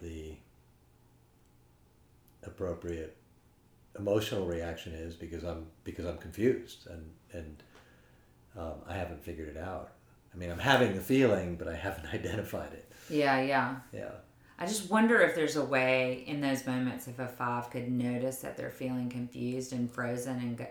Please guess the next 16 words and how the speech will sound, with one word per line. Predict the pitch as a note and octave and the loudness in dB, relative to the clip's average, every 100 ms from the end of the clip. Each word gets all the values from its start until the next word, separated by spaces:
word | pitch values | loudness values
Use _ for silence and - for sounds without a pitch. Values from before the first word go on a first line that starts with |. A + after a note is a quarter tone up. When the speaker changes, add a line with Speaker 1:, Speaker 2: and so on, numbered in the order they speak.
| - | -4
Speaker 2:
and, | C3 B2 - - - | -4 -4 -8 -18 -20
and | - D3 - | -8 -8 0
actually | D3 D3+ - - C#3+ | 2 2 0 -4 -4
say | B2+ - - B2+ B2+ C3 C#3+ | -4 -4 -2 0 2 2 0
out | C#3 B2+ - | -2 -4 -4
loud, | C2+ B1+ - - - - - _ _ _ _ _ _ _ _ _ - - | -6 -4 -4 -6 -10 -18 -20 _ _ _ _ _ _ _ _ _ -20 -14
"Wow, | - D3+ D3+ C#3 | -2 6 8 8
I | B2 C#3 | 8 4
feel | C#3 D#3 D#3 D3+ C#3 B2+ - - - - - | 0 0 2 4 2 0 -8 -20 -20 -20 -18
confused | - C3 D3 F#3 G3 G3 | 0 2 4 8 8 8
Speaker 1:
That's | E3+ | 2
Speaker 2:
and | D#3+ | 0
frozen | E3+ D#3+ G3 F#3+ D3+ | 6 8 8 4 4
right | C#3 B2+ | 4 4
now, | C3+ B2+ B2 A#2+ | 2 2 0 0
guys. | A#2+ A#2+ B2 D#3 - - | 2 6 4 2 -4 -12